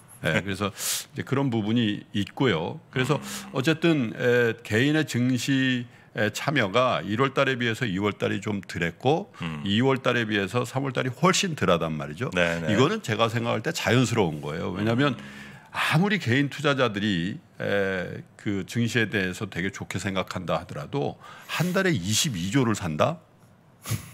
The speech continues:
Speaker 1: 예. 그리고 한 달에
Speaker 2: 네.
Speaker 1: 이십이 조를 샀는데 주가가 안 오를 수도 없죠. 그런데 왜냐하면 그때 이십이 조를 살 때 가장 크게 산 게 뭐냐면 삼성전자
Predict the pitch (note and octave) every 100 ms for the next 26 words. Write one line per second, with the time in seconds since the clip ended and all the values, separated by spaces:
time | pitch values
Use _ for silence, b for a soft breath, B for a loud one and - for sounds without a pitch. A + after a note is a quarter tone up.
0 | B F2+ F2 C#2+ - B - E3 F#3 E3
1 | B E3+ G3 G3+ B2 A2 C3+ F#3+ D3 A#2
2 | D3+ D3+ C#3+ B2+ C#3+ C3+ D#3+ F#3+ G3+ B
3 | B - A#2+ - E3 D#3 A#2 B2 C#3 C3
4 | - - F3+ - - E2+ D#2 - C#3 A#2+
5 | G#2 C3 C3+ E3+ F3+ B B - C#3+ -
6 | F#3 F3 - - B2 B2+ E3 C#3 D3+ C#3
7 | D3 C3 D3+ - - - - - - -
8 | A#2 D#3+ - E3+ C3+ A2 - A2 F2+ F#2
9 | C3+ - B B - C#3+ D3 C3+ G#2+ F2
10 | G#2 D3